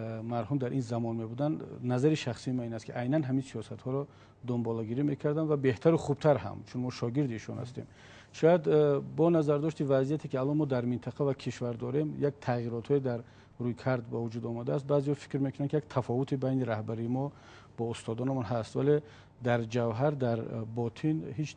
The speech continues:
تفاوتی رو نمی‌بینیم، چون که استادان واقعاً هم از خود یک سیاست‌های خیلی معتدلانه و وسطی رو نشان می‌دادن و این،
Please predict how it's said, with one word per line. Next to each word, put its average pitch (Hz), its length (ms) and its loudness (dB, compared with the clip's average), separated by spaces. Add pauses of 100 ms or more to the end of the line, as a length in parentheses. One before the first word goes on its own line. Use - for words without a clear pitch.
تفاوتی 127 460 -4
رو 120 100 -2
نمی‌بینیم، 151 460 -2
چون 151 220 -4
که 156 200 -6 (340)
استادان 143 360 2
واقعاً 147 320 2
هم 170 160 0
از 135 140 -4
خود 156 180 -4
یک 156 140 2 (260)
سیاست‌های 131 520 -2
خیلی 160 300 0 (200)
معتدلانه 127 880 0 (720)
و 127 40 0
وسطی 123 640 0
رو 147 100 6
نشان 143 360 2
می‌دادن 156 400 0
و 147 60 2
این، 170 280 4